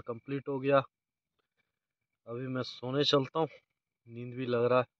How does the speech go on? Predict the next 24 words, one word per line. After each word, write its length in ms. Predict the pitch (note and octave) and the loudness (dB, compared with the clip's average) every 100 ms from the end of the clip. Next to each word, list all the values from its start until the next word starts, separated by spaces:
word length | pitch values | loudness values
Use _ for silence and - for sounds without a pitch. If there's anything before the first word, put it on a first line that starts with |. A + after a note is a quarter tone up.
| _ _ - | _ _ -12
time 240 | A#2 B2 | -10 -8
हो 100 | B2 | -6
गया, 220 | A#2 B2 A#2+ _ _ _ _ | -2 -2 -2 _ _ _ _
लगभग 300 | A2 G#2 A2+ | -16 -10 -8
ग्यारह 240 | A2 A2 B2 | -4 -2 -2
बज 200 | B2+ A#2 | -2 -4
गया। 180 | A#2+ B2 - _ _ _ _ _ _ _ _ _ _ _ _ _ | 0 -2 -2 _ _ _ _ _ _ _ _ _ _ _ _ _
डिनर 240 | C3 C#3 C3+ | -4 -2 0
करने 260 | C#3+ C#3 | 0 2
के 60 | C#3+ | 6
बाद 120 | C#3+ | 6
मैं 140 | C3+ C#3 | 6 0
थोड़ा 240 | - C3+ B2+ | 0 -2 0
देर 240 | C3+ C3+ - | 0 0 -4
chill 220 | - C3+ | -4 -4
कर 180 | C3+ C3+ | -2 -2
रहा 160 | A#2+ B2+ | 2 2
था, 200 | - B2+ | 2 -6
YouTube 340 | B2 B2 B2+ B2 | -4 -6 -8 -10
में 120 | B2+ | -10
videos 380 | A2+ A#2+ B2+ A#2+ - - _ _ _ - | -8 -4 -4 -6 -12 -20 _ _ _ -12
देख 260 | A#2 - | -10 -8
रहा 120 | A#2 | -10
था, 200 | A2 A2 | -10 -12